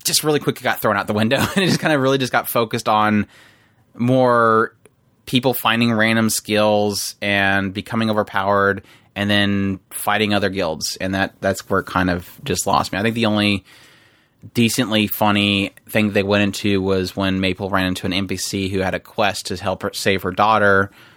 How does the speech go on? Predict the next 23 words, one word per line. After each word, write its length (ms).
But 140
then 140
again, 280
that 140
one 120
just 180
ended 260
in 420
she 260
got 280
another 340
O 120
P 300
ability 460
that 200
she 140
could 140
now 180
use. 400
But 100
it 60
was 160
funny, 540